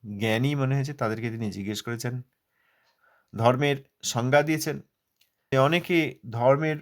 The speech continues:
সংজ্ঞা, পরিভাষা বিভিন্ন রকমভাবে দিয়েছেন। সেই জন্য জিজ্ঞেস করছেন, "এ-, এত অনৈক্য কেন?" একটি প্রশ্ন, তার উত্তর একটি হবে,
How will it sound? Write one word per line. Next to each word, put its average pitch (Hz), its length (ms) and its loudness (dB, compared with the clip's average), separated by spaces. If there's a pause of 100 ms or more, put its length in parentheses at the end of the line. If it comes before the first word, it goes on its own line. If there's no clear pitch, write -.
সংজ্ঞা, 143 520 2
পরিভাষা 143 580 0
বিভিন্ন 151 320 -2
রকমভাবে 131 440 -2
দিয়েছেন। 101 360 -6 (640)
সেই 170 180 -4
জন্য 165 160 2
জিজ্ঞেস 120 240 -2
করছেন, 135 260 -4
"এ-, 139 180 -2
এত 139 240 0
অনৈক্য 156 540 2
কেন?" - 240 -12 (540)
একটি 95 280 -4
প্রশ্ন, 160 380 0
তার 170 180 2
উত্তর 160 300 -2
একটি 156 300 -6
হবে, 131 360 -8